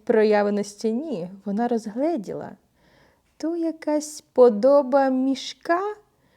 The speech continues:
чогось такого, як торбинка з павучими яйцями. Від променя те щось затіпалося,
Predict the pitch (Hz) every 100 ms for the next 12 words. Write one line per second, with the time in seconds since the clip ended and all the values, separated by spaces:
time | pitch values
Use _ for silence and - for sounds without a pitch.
0 | _ _ - 214 269 - 277 - 370 339
1 | 226 202 202 - 233 214 226 370 392 -
2 | 185 160 175 _ _ - - - 196 302
3 | 320 359 370 370 339 403 415 415 - 175
4 | 170 160 185 _ _ _ _ _ _ 185
5 | 220 220 - 214 233 262 269 262 262 254
6 | 233 - 247 233 202 196 208 - 427 -
7 | 180 147 - -